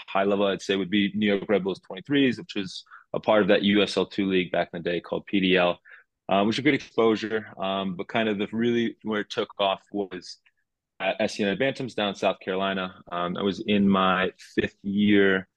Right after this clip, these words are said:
of college in the summer season. Um, so lived down there,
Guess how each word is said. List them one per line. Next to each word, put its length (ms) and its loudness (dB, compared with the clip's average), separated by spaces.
of 80 -6
college 540 2
in 80 -4
the 80 -8
summer 260 -4
season. 380 -4
Um, 500 -2
so 440 2
lived 220 0
down 220 4
there, 380 2